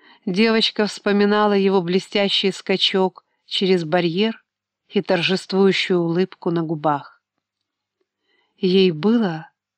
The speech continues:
всего пятнадцать, но она чувствовала,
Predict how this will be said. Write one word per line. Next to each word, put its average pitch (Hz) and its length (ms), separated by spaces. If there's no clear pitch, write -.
всего 185 460
пятнадцать, 175 960
но 214 200
она 254 220
чувствовала, 175 960